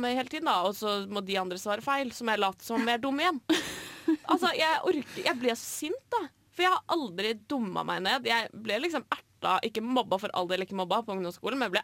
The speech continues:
erta for at jeg var så nerd. Um,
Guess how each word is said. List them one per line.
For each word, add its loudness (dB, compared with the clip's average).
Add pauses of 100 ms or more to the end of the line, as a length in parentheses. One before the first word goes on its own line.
(100)
erta -6
for -2
at -2
jeg 0
var 0
så -8
nerd. 0 (640)
Um, 2